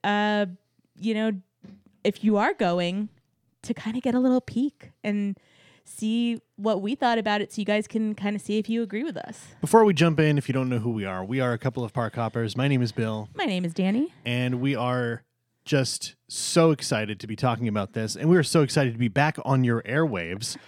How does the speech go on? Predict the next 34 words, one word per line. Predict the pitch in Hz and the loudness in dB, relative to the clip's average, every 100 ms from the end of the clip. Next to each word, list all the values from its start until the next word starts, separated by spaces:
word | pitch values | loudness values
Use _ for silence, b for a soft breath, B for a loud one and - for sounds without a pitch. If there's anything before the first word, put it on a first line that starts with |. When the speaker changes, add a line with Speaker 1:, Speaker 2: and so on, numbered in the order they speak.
| B B - | B B -8
Speaker 2:
I | 117 | -2
know | 127 | 0
it's | 127 - | 0 2
been | 185 | 4
a | 196 | 6
little | 190 | 6
bit | 185 190 - | 6 2 -6
since | - 147 135 | 0 0 0
we | 147 139 | 2 2
did | 123 139 | 2 0
an | 139 | 0
episode, | 123 131 - 127 120 | -2 -2 2 2 2
but | 127 | 0
let | 127 | 2
me | 165 | 0
tell | 175 160 | 4 2
you | 143 | 2
a | |
little | 135 180 247 269 | 0 0 2 2
bit | 220 180 | 4 4
of | 139 | 4
what | 127 120 - | 0 -2 -2
was | 127 110 | -2 0
going | 117 95 | -2 -2
on. | 92 87 | -4 -2
Speaker 1:
What | 185 403 | -2 0
happened? | 453 571 180 160 | -2 -2 -2 -2
Speaker 2:
I | 175 220 | 2 4
went | 165 117 | 4 2
on | 123 | -2
a | 151 | -2
bachelor | 165 170 175 170 | -2 0 4 4
party | 160 143 127 | 4 2 0
cruise, | - 117 98 | 0 -2 -2